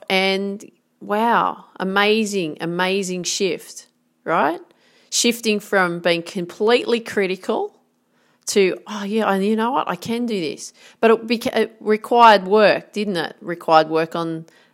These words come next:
her, communication. So we communicated a lot about how we could work through this, constant reinforcement, right? So I know that, like,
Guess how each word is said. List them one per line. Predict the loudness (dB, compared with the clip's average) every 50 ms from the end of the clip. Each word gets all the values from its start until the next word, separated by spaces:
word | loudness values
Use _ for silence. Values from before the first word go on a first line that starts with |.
| _
her, | _ 0 4 6 8 8 8 6 4 2 -2 -6 _ _ _ _ _ _ _ _ _ _ _ _ _ _ _ _ _ _ _ _ _ _ _ _ _ _
communication. | -10 -8 -4 -2 0 0 0 -2 -2 -4 -2 0 2 2 2 0 -2 -4 -2 -2 -2 -4 -6 -6
So | -4 -4 -2
we | -4 -4
communicated | -6 -8 -6 -4 -4 -4 -4 -6 -6 -4 -2 -2 -2 -2 -2 -2
a | 0
lot | 0 0 0 0 -2
about | -2 -2 -2 -2 -2 -2
how | -2 -2 0 0
we | 0 -2
could | -6 -8 -8
work | -4 -2 -2 -2 -4
through | -8 -12 -8 -4 -4 -2 -2 -2 -2
this, | -2 -2 -2 -2 -4 -6 -8 -8 -10 -14 _ _ _ _ _ _ _ _ _ _ _
constant | -4 -2 -2 -2 0 -2 -2 -4 -2
reinforcement, | 0 0 2 2 0 -2 -6 -6 -4 -2 0 0 0 -2 -2 -4 -4 -2 -2 -4 -4 -6 -10 -16 -16 -16 _ _ _ _ _ _ _ _ _ _
right? | 0 0 2 0 0 -4 -10 _ _ _ _ _ _ _ _ _ _ _ _ _ _ _ _ _ _ _ _ _ _ _ _ _ _ _ _ _ _ _ _ _ _ _ -20 -20 -20 _
So | 2 6 8
I | 8 8
know | 8 8 6 6 6
that, | 6 6 6 6 4 0 0
like, | 2 2 4 2 0 -2 -6